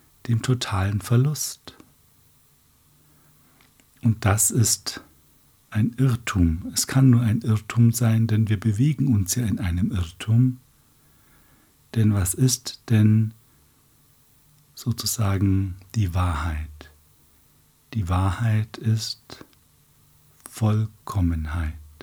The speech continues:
ist Einssein. Das heißt, es kann uns nichts fehlen. Wir glauben zwar, weil wir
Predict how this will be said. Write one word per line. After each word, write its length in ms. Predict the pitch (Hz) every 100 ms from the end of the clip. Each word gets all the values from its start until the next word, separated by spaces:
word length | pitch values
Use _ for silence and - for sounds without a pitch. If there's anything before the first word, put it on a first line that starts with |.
| - _ _ _ _ -
ist 340 | 101 - -
Einssein. 840 | 107 110 110 - 101 76 76 78 85 - _ _ _ _ _ _ _ _ _ _ _ _ _ _ _ -
Das 240 | - -
heißt, 380 | 98 101 101 -
es 300 | 117 - - - _ _ _
kann 360 | - 123 127 214
uns 420 | 120 127 127 -
nichts 500 | 117 135 - - -
fehlen. 600 | - 135 104 82 78 76 - - _ _ _ _ _ _ _ _ _ _ _ _ _ _ _ _ _ _ _ _
Wir 120 | 120
glauben 520 | 98 104 90 120 123 -
zwar, 480 | - 123 104 92
weil 260 | 92 95 90
wir 380 | 92 92 90